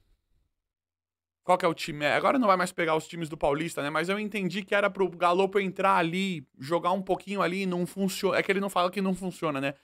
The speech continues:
Sempre tudo funcionou muito bem pra ele, né? Mas caras como Bobadilha, Galopo e Rames,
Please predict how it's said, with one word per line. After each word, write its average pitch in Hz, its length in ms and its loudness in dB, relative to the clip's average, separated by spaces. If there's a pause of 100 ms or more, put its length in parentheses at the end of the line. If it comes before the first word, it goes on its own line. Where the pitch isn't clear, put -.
(120)
Sempre 170 320 0
tudo 185 220 -4
funcionou 180 420 -2
muito 180 240 2
bem 160 160 2
pra 156 180 2
ele, 120 200 0
né? 131 160 -6 (340)
Mas 180 200 -2
caras 208 280 0
como 175 260 0
Bobadilha, 151 600 2
Galopo 143 380 0
e - 20 -8
Rames, 143 600 -4